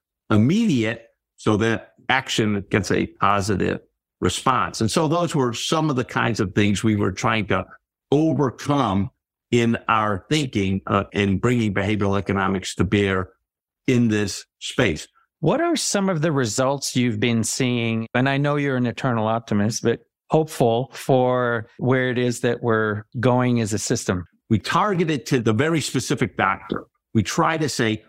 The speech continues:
Speaker 1: "All right, how is this doctor practicing? Where are they sending referrals? What are they doing? What changes do we need in this doctor?" And so we try to micro-target the,
Speaker 2: Mm-hmm.
Speaker 1: want the incentives to actually be large so that there's something the,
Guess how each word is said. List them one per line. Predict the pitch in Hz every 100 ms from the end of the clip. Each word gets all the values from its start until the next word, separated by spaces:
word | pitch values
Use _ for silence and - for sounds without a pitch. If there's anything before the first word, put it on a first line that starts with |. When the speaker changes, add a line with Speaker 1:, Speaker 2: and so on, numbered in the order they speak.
| -
Speaker 1:
"All | 120
right, | 113 - _ _ _ -
how | 139 170
is | 127
this | 151
doctor | - 127 127 139
practicing? | - 113 92 - - - 57 - - _
Where | 107 110 127 135
are | 131
they | 120 117
sending | - 113 117
referrals? | 107 107 - 104 104 101 101 98 98
What | 92 120 139
are |
they | 123 117 110 107
doing? | 117 120 101 95 95
What | 127 127 -
changes | - 135 123 117 98
do | 110
we | 101 113
need | 110 110 - -
in | 123 117 107 101
this | 110 151 - - -
doctor?" | 113 127 135 _ 71 65 - _ _ _
And | 117 101
so | 131
we | 135
try | - 160
to | 139
micro-target | 107 110 156 160 139 110 - - 151 147 104 76 - _ _ _ -
the, | 104
Speaker 2:
Mm-hmm. | 123 160 208 _ _
Speaker 1:
want | 120 185 208
the | 170 135
incentives | 123 147 123 127 -
to | 120
actually | - 117
be | 95 117 107
large | 117 170 151 113
so | - 113
that | 120 113
there's | 110 107 101
something | 127 120 120
the, | 101 104 98 -